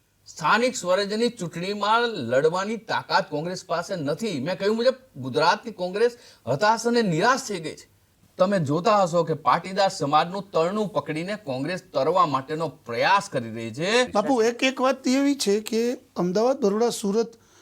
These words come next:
Speaker 2: રાજકોટ, જામનગર અને ભાવનગર, આ મહાનગરપાલિકામાં છેલ્લા દસ વર્ષથી આપણું શાસન છે. કોંગ્રેસ એવો આક્ષેપ કરી રહી છે કે શાસક પક્ષ તરીકે સિટીનું જે ઇન્ફ્રાસ્ટ્રક્ચર હોવું જોઈએ, સિટીમાં જે પાયાની સુવિધાઓ હોવી જોઈએ,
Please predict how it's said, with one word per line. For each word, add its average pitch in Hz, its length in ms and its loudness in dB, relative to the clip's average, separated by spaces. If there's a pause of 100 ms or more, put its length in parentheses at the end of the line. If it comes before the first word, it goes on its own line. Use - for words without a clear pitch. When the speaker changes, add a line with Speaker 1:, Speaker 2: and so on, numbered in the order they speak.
(180)
Speaker 2:
રાજકોટ, 170 360 0
જામનગર 170 380 2
અને 175 120 2
ભાવનગર, 156 480 0 (560)
આ 208 160 2
મહાનગરપાલિકામાં 226 1080 2 (600)
છેલ્લા 208 200 2
દસ 214 300 0
વર્ષથી 214 300 2
આપણું 185 220 0
શાસન 156 360 0
છે. 135 160 -4 (500)
કોંગ્રેસ 233 380 2
એવો 262 140 2
આક્ષેપ 226 360 0
કરી 180 180 2
રહી 170 140 2
છે 233 140 -4
કે 269 120 -4
શાસક 254 460 0
પક્ષ - 260 -6
તરીકે 196 360 -2 (420)
સિટીનું 226 460 0
જે 247 100 -2 (100)
ઇન્ફ્રાસ્ટ્રક્ચર 220 720 0
હોવું 180 220 2
જોઈએ, 233 240 0 (260)
સિટીમાં 214 400 0
જે 220 80 2
પાયાની 202 400 2
સુવિધાઓ 180 460 2
હોવી 180 160 2
જોઈએ, 233 180 -2